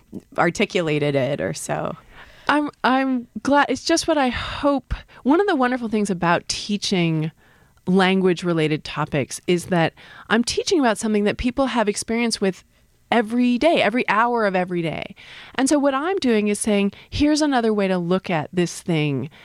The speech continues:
Speaker 2: that you actually know so much about, and I'm offering you a new perspective on that, be that historical or just noticing something, for example, about how taboo words can create solidarity."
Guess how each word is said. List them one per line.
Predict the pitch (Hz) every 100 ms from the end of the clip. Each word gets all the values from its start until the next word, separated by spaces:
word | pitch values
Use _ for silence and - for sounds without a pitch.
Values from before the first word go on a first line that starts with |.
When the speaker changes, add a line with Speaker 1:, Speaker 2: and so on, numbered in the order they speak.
| -
Speaker 2:
that | 190 208
you | 226
actually | 220 254 254
know | 220 208
so | 190 - - 196 190
much | 196 160 160 - - _ -
about, | 170 156 147 123 -
and | 170 170
I'm | 160 170
offering | 165 160 175 160
you | 160
a |
new | 156 156
perspective | 147 170 - 294 208
on | 175
that, | 165 151
be | 175 175
that | 160 156
historical | 185 - 254 240 233 214 196 180 - - - -
or | - 185 180 170 170 165 - - - - 185
just | 196 190 - - - -
noticing | 196 202 196 196
something, | 190 170
for | 170
example, | 175 262 269 170
about | 151 147
how | - - 156 156 151
taboo | - 151 151 156
words | 151 147 147 - - - - _
can | - 180
create | - 165 147
solidarity." | - 143 143 190 277 214 135 127